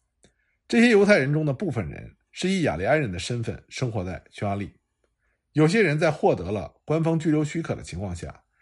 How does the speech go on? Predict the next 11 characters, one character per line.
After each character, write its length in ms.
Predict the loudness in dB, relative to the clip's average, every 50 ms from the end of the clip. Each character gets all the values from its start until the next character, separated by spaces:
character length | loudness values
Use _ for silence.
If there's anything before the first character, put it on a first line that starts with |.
| _ _ _
以 140 | -4 -2 0
临 200 | 0 0 0 0
时 140 | 0 -2
的 80 | -2 -4
身 220 | -4 -4 -6 -6
份 200 | -6 -8 -8 -10 -14 _ _
享 280 | -16 -10 -10 -10 -8 -6
受 160 | -6 -6 -6
了 40 | -6
自 180 | -8 -10 -10 -12
由。 220 | -12 -14 -18 -20